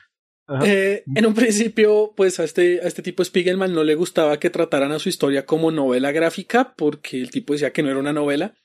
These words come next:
Speaker 2: pero luego se dio y dijo, "Sí, ¿por qué no? Llámenla como quieran, llámenla novela gráfica". En mil novecientos ochenta y seis se publicaron los seis primeros capítulos de esta obra en un libro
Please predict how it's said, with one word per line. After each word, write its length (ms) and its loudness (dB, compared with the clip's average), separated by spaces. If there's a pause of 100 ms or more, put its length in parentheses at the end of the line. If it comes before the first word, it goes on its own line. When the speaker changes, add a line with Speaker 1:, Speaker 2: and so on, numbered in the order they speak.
(320)
Speaker 2:
pero 160 -6
luego 240 0
se 160 2
dio 140 2
y 20 -2
dijo, 320 0 (180)
"Sí, 340 -4
¿por 160 -4
qué 120 -2
no? 160 -10 (320)
Llámenla 400 0
como 200 -4
quieran, 760 -2 (420)
llámenla 320 0
novela 260 -2
gráfica". 400 -10 (920)
En 120 2
mil 120 4
novecientos 460 2
ochenta 320 0
y 40 2
seis 260 0
se 120 -2
publicaron 800 -2
los 220 -2
seis 260 0
primeros 480 0
capítulos 580 -6
de 60 -6
esta 260 0
obra 460 2
en 160 -4
un 220 -6
libro 400 2